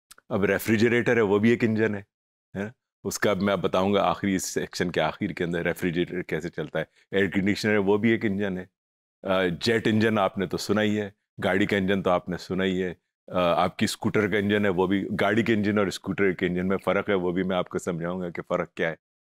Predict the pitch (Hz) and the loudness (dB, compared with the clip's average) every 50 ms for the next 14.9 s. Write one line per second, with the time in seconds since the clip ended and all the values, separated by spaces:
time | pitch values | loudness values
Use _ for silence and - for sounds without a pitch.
0 | _ _ _ _ _ _ _ _ _ _ _ _ - 127 131 147 139 - 165 - | _ _ _ _ _ _ _ _ _ _ _ _ 2 4 4 4 6 4 2 2
1 | 127 120 120 110 151 147 139 160 143 123 117 117 123 117 - 131 139 139 - - | 4 2 4 4 4 4 4 2 2 2 2 2 2 2 2 2 2 2 0 0
2 | - 107 104 110 - - - - 110 120 120 107 - - 131 117 101 - - - | 0 0 0 0 -2 -6 -2 2 4 4 4 4 2 0 0 0 0 -2 0 0
3 | 98 90 95 104 104 92 - 107 104 - 117 107 98 - - 110 - - - 95 | 0 2 2 0 0 0 0 -2 0 0 0 -2 -2 -2 -4 -4 -4 -2 0 2
4 | 101 104 98 90 82 80 78 78 151 156 139 - - 147 143 _ _ _ _ _ | 2 2 2 0 -2 -2 -4 -4 -6 -10 -14 -14 -18 -20 -20 _ _ _ _ _
5 | _ _ _ - 107 104 - 110 _ _ _ _ _ _ _ - - - - 147 | _ _ _ -6 -6 -4 -6 -8 _ _ _ _ _ _ _ -6 -4 -2 -2 -2
6 | - - 214 196 - - 107 92 95 113 135 151 151 123 110 98 92 95 98 92 | 0 0 0 0 0 0 0 2 2 2 2 4 4 4 4 2 2 2 0 0
7 | 90 87 92 117 139 147 _ _ _ _ - - 101 - - - 131 123 208 - | 0 -2 -4 -4 -6 -10 _ _ _ _ -10 -10 -10 -6 -2 2 2 2 2 0
8 | - - 110 120 123 127 123 110 - 117 98 98 95 101 92 87 - 78 69 - | 0 2 4 4 6 6 4 4 2 0 0 2 0 0 0 -2 -6 -8 -8 -10
9 | 73 - - 76 _ _ _ _ - 101 101 107 113 113 110 - - - - - | -14 -16 -16 -20 _ _ _ _ -2 2 4 4 6 4 4 0 -4 -6 -2 2
10 | 117 117 104 98 87 85 80 80 76 73 _ _ _ _ _ _ _ _ - 104 | 2 2 2 2 -2 -4 -6 -8 -10 -12 _ _ _ _ _ _ _ _ -10 -8
11 | 95 - - 123 123 113 - 123 - 87 98 98 101 110 104 98 113 110 98 92 | -8 -4 -2 -2 0 0 0 -2 -2 0 0 0 0 0 2 2 2 2 2 2
12 | 110 113 101 110 107 92 - - - 117 127 160 165 - - 175 151 _ _ _ | 0 -2 0 0 -2 -2 -2 -2 2 2 2 2 0 -2 -2 -2 -4 _ _ _
13 | _ _ - - 92 92 87 - - - 113 117 117 117 107 87 - - 90 95 | _ _ -4 -2 0 0 0 -2 -2 0 2 2 2 0 -2 -4 -6 -2 -2 -2
14 | 90 - 101 98 95 92 - 104 95 85 78 90 87 - 135 156 - 160 | 0 0 2 0 0 2 0 0 0 0 0 -2 -2 0 -2 -4 -4 -6